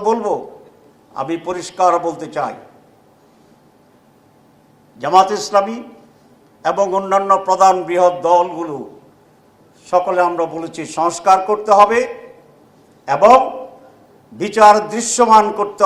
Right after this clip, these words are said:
হবে। সকল বিচার এই সময় হবে না, এটা আমরা জানি,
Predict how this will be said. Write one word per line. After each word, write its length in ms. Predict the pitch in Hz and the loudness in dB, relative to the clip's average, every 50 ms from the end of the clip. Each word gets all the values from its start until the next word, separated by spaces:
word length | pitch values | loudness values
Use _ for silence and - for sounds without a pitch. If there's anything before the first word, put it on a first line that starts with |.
| 175 170 | 4 4
হবে। 220 | 180 180 170 156 139 113 - - - - _ _ _ _ _ _ _ _ _ _ _ _ - | 4 2 2 -4 -6 -8 -12 -16 -20 -20 _ _ _ _ _ _ _ _ _ _ _ _ -4
সকল 280 | 147 156 156 196 185 180 175 160 175 | -4 0 2 4 4 4 4 0 -6
বিচার 240 | 170 - 190 175 165 170 170 | -8 -4 -4 -4 -2 -2 -6
এই 60 | 160 - | -6 -6
সময় 220 | 185 170 160 160 156 135 | -8 -6 -6 -4 -2 -2
হবে 160 | 156 147 160 160 | -2 -2 -2 -6
না, 60 | 156 151 | -6 -8
এটা 100 | - 156 151 | -8 -8 -8
আমরা 140 | 143 151 143 170 | -8 -4 2 4
জানি, 260 | 180 208 220 240 240 | 6 6 6 4 -2